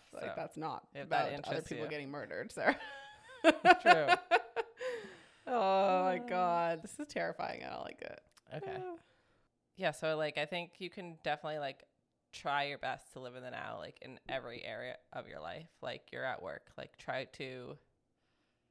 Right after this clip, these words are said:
Speaker 2: you're always, you're gonna have, like, this never-ending to-do list for work for the most part. Like,
Speaker 1: Mm-hmm.
Speaker 2: but, like, try your best to, like, you know, I don't know. Like, I always talk about making a list of things, like, and getting things done, like,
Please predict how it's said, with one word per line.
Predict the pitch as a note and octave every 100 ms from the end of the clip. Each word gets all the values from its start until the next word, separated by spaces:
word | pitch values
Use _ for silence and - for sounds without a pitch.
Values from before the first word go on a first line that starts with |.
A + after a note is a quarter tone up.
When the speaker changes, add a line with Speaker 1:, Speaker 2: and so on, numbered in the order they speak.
| _ _ _ _ -
Speaker 2:
you're | E3
always, | E3 E3+ E3 - D#3
you're | D3 -
gonna | E3+
have, | E3+
like, | E3 C3+
this | C3 -
never-ending | C#3+ A#2+ B2 A2+ A#2 A2+
to-do | - -
list | A#1+ - - -
for | -
work | A#1 - _ _ _
for | - B2
the |
most | G#2 - -
part. | A#2 -
Like, | - - - C#4+
Speaker 1:
Mm-hmm. | F#3 F3+ E3 F3+ -
Speaker 2:
but, | F3
like, | E3 -
try | - D#3
your | E3 E3
best | D3 C#3 -
to, | C3+
like, | B2+ B2
you | C#3
know, | B2+ B2+ - _ _ _ -
I | D#3
don't | A2
know. | C#3 _ _ _ _ _ _ _ _ _ -
Like, | D3+
I | D#3+
always | E3 E3 E3
talk | D3 C3
about | G#2+ -
making | B2 C3 E3+
a | G3
list | G3 F#3 - - -
of | B2+ -
things, | B2+ A#2 -
like, | - - -
and | -
getting | - B2+ B2 B2
things | - A#2+ -
done, | A2 A2+ E2
like, | D2+